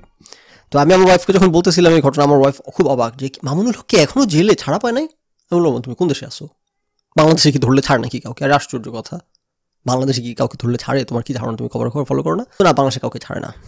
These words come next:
এই যে শিশু বক্তা টক্তা থেকে যত হুজুর মুজুর, এই যে ইয়েকে, কাজী ইব্রাহিমকে ধরছে, ছাড়ছে নাকি এখনো? এখনো ছাড়ে নাই। হুম, চোখ কান খোলা রাখতে হবে কি হয় এই দেশে সোনার বাংলায়, কাউকে ছাড়ে না ধরলে। যদি ছাড়ে, অনেক পরে, একবার ইচ্ছা মতো জেল খাটায় নিয়ে, আর অনেক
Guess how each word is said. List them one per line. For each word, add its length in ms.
এই 60
যে 80
শিশু 260
বক্তা 280
টক্তা 320
থেকে 180
যত 200
হুজুর 220
মুজুর, 220
এই 60
যে 60
ইয়েকে, 300
কাজী 220
ইব্রাহিমকে 300
ধরছে, 280
ছাড়ছে 240
নাকি 180
এখনো? 200
এখনো 180
ছাড়ে 240
নাই। 120
হুম, 100
চোখ 100
কান 100
খোলা 200
রাখতে 200
হবে 100
কি 120
হয় 160
এই 60
দেশে 200
সোনার 260
বাংলায়, 240
কাউকে 180
ছাড়ে 240
না 80
ধরলে। 380
যদি 140
ছাড়ে, 280
অনেক 840
পরে, 340
একবার 420
ইচ্ছা 220
মতো 160
জেল 220
খাটায় 320
নিয়ে, 280
আর 120
অনেক 180